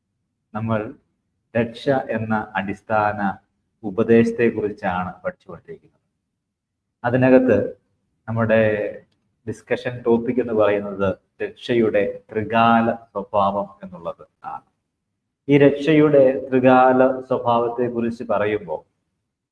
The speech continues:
സാധാരണയായി ചോദിക്കപ്പെടാറുള്ള ചില ചോദ്യങ്ങൾ ഇങ്ങനെയാണ്. ദൈവം ഒരുക്കിയ രക്ഷയ്ക്ക് വിവിധ ഘട്ടങ്ങളുണ്ടോ എന്ന് പലപ്പോഴും ചോദിക്കപ്പെടാറുണ്ട്. രണ്ടാമത്, ബൈബിൾ പറയുന്ന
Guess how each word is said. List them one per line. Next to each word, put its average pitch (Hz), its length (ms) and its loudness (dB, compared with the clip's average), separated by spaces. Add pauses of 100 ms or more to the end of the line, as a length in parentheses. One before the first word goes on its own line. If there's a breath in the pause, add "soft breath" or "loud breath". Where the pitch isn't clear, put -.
(220)
സാധാരണയായി 123 1000 2 (240)
ചോദിക്കപ്പെടാറുള്ള 117 1400 -2
ചില 107 140 -6
ചോദ്യങ്ങൾ 104 680 -8 (140)
ഇങ്ങനെയാണ്. 87 580 -12 (920)
ദൈവം 147 320 4
ഒരുക്കിയ 135 300 0
രക്ഷയ്ക്ക് 127 760 -2 (160)
വിവിധ 117 320 -2
ഘട്ടങ്ങളുണ്ടോ 107 1160 -4
എന്ന് 104 340 -6 (340)
പലപ്പോഴും 104 460 -6
ചോദിക്കപ്പെടാറുണ്ട്. 95 960 -8 (960)
രണ്ടാമത്, 135 840 2 (180)
ബൈബിൾ 131 540 2
പറയുന്ന 120 760 -2